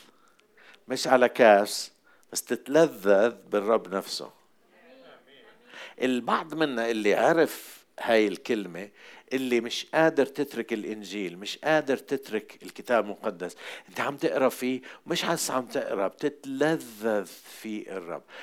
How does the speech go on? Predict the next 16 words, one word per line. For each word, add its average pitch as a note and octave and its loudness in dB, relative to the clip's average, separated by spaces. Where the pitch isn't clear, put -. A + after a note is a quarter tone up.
آه، A#2 4
قراءتي C#3 6
في G#2+ -2
هالأيام A2 2
تقريبا C3+ 0
أظني B2 -4
خلصت A2 -2
إرميا، E2+ -6
آه، F#2+ -2
بالعهد F#2 -2
القديم. E2+ -10
إرميا C3+ -8
طويل G#2 -8
كثير - -10
على C#2 -10
فكرة، - -20